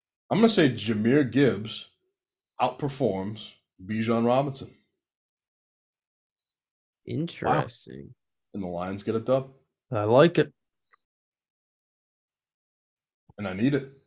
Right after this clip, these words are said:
Speaker 1: 'cause I'm facing Fryer.
Speaker 3: It's true.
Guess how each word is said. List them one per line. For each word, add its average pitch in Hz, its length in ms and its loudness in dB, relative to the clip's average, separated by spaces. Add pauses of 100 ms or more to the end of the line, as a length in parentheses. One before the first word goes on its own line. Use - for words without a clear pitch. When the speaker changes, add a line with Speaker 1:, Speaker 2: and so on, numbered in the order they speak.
(140)
Speaker 1:
'cause 98 100 -16
I'm 92 80 -12
facing 107 320 -8
Fryer. 127 420 2 (2250)
Speaker 3:
It's - 80 -18
true. - 320 -6